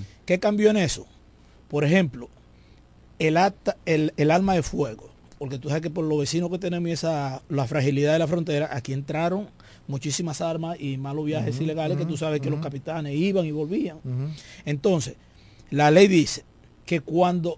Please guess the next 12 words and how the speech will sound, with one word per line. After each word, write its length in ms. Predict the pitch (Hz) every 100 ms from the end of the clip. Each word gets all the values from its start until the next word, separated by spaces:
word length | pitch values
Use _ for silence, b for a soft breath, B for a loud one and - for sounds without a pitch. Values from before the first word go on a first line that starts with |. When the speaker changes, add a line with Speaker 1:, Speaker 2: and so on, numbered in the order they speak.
| - -
Speaker 1:
la, 360 | 170 170 208 -
las 500 | 165 160 151 147 185
armas 260 | 220 226
de 60 | 220
fuego 380 | 202 196 170 143
para 180 | 156
particulares 540 | 160 151 156 160 165 151
solo 300 | 170 196 202
pueden 320 | - 196 190
entrar 320 | 180 170 185
por 160 | 180 165
Almería. 680 | 151 143 147 131 104 -